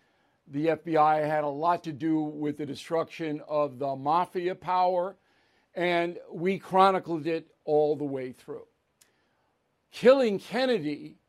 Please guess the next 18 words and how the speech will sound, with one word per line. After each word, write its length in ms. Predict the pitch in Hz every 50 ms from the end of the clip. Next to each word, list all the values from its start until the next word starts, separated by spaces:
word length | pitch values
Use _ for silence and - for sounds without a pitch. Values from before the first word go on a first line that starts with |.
| _ _ _ _ _ _ _
came 240 | - 175 175 170 165
about 520 | 160 139 156 151 151 143 147 156 147 -
because 420 | 165 143 - 165 170 165 160 131
the 160 | 135 165 156 156
F 160 | 165 165 -
B 160 | 175 165 160
I, 480 | 160 165 170 160 151 143 143 151 160 156 - _ _ _ _ _ _ _
some 260 | - - 170 156 160
agents, 600 | 175 180 185 202 185 139 156 147 147 165 165 -
showed 480 | - - - 175 180 190 185 156 139
me 320 | 139 147 151 147 147 143 147
the 100 | 143 151
files 480 | - - - 208 226 226 202 165 - - _ _ _ _ -
they 220 | - 160 156 156 156
had 480 | 151 190 214 202 160 127 120 117 - - _ _ _ _ _ _ _ _ _ _ _ _ _ _ _ _
about 400 | 151 143 131 151 151 156 156 151
the 80 | - 151
assassination 1040 | 151 143 - 170 160 151 143 - - 151 147 147 147 139 - - - 147 139 143 151